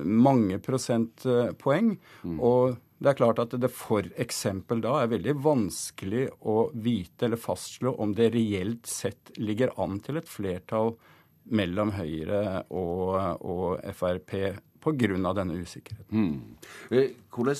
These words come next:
Speaker 2: virker meningsmålingene nå på politikernes åtferd?
Speaker 1: De virker jo, eh, altså, i, i de virker ulikt <laughs> ut fra om de er gode eller dårlige,
Speaker 2: Mm.
Speaker 1: for å si det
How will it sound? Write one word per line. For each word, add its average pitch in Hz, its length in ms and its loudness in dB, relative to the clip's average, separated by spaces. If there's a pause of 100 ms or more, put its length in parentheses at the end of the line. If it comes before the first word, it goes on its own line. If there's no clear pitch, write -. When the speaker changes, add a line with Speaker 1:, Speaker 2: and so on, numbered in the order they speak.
(160)
Speaker 2:
virker 85 480 -2
meningsmålingene 71 880 -4
nå 65 240 -6
på 82 240 -4
politikernes 78 960 -6
åtferd? - 540 -8 (1300)
Speaker 1:
De 123 400 4 (320)
virker 123 640 4
jo, 117 340 6
eh, 117 320 8
altså, 113 300 2 (240)
i, 135 80 0 (180)
i - 40 -8 (1040)
de 131 140 4
virker 135 440 4
ulikt 117 680 2 (240)
<laughs> 123 260 4
ut 117 120 -2
fra 131 200 6
om 139 100 4
de 131 80 8
er 139 60 8
gode 120 320 2
eller 131 160 8
dårlige, 120 500 6
Speaker 2:
Mm. - 80 -6
Speaker 1:
for 123 140 0
å 117 100 4
si 117 160 0
det 113 180 2